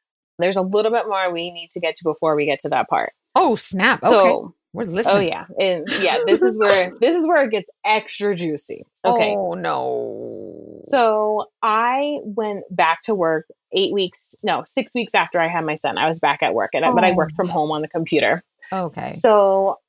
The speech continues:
Speaker 1: I'm, like, kind of working, kind of trying to do bills. And I go into our bank account and I notice there's this huge charge.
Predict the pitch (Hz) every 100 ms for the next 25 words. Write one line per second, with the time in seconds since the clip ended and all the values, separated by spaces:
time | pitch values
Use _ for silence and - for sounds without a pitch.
0 | - 196 185 185 196 196 190 180 - _
1 | - 294 285 247 214 208 202 185 202 208
2 | 196 185 180 180 180 165 156 160 160 160
3 | - 185 214 240 294 262 180 175 185 156
4 | 180 180 180 175 165 - 175 180 165 -
5 | - _ _ - 254 277 247 202 - -
6 | - 196 151 90 113 175